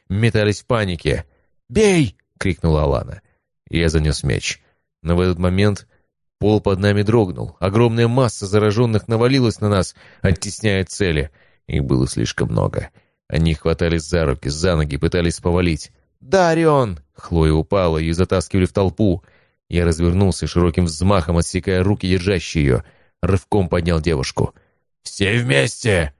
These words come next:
скомандовал я. "Ударная волна! Сейчас!"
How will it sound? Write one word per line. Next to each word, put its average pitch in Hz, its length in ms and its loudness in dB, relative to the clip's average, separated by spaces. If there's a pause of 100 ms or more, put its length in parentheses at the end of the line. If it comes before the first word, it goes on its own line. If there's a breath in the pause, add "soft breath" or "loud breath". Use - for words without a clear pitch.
скомандовал 73 680 -2
я. 65 320 0 (140)
"Ударная 127 600 0
волна! 139 560 0 (380 soft breath)
Сейчас!" - 840 -2